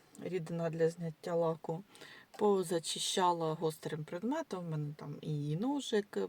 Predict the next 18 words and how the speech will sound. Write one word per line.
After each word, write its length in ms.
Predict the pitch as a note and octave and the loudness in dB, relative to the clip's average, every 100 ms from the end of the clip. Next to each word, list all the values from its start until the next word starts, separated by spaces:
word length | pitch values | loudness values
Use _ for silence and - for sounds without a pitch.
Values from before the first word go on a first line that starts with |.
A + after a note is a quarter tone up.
| F#3+ | -4
був, 380 | F#3 F3+ F#3 - E3+ - | -4 -2 -4 -6 -6 -4
і 140 | D3+ | -4
викрутка. 640 | F3 B3+ - G3 - - D#3 | 2 0 0 -8 -10 -8 -6
Оце 240 | D3+ F#3 | -4 -6
все 300 | E3 - E3+ | -6 -4 -4
позачищала, 1040 | - F#3 E3+ D#3+ E3 - - C4+ C#4 C4 - - - - | -4 -4 -4 -6 -6 -6 -2 0 0 -2 -8 -14 -16 -14
позачищала 880 | - F3 F3 - E3 - F3 D#3+ D3 - | -8 -4 -4 -4 -6 -4 -2 -2 -2 -2
пилочкою. 720 | F3 E3 F#3+ G#3 - C4+ D#4 - - - - - - - A#3 | -2 0 0 -2 -2 -2 -2 -8 -12 -12 -12 -16 -18 -10 -2
І 220 | C4 C#4+ | -2 0
буду 540 | G#3 F#3+ G#3 A3 F3+ F3 | 0 2 4 2 2 -2
зараз 480 | F3 F#3 E3+ E3+ - | 2 2 2 -4 -8
клеїти 760 | - B3 D#4 D#4+ D#4 C#4+ D4+ C#4+ - - - - - - - - - - | -6 -4 -4 -8 -10 -6 -6 -8 -16 -20 -20 -20 -12 -10 -10 -10 -10 -6
за 240 | F#3+ F#3 G3 | -2 0 2
допомогою 1000 | F#3 F3+ F3+ F#3 A#3 C4+ C4 A#3+ A#3+ B3 - - - - - - | 2 0 0 4 4 6 4 2 2 -2 -10 -20 -20 -20 -18 -2
ось 180 | G#3 G#3 | -2 -2
такого 720 | - F#3 - G3 F#3 F#3 F3 - - | -4 -4 6 8 8 6 2 2 -8
клею. 720 | - G3+ F3+ E3+ E3 G3 C#4 - - - - _ - - - - - - | 4 4 4 0 0 0 0 -4 -20 -20 -20 _ -16 -14 -6 -8 -8 -16
Це, 440 | - A3+ G#3+ G3+ | -4 4 4 4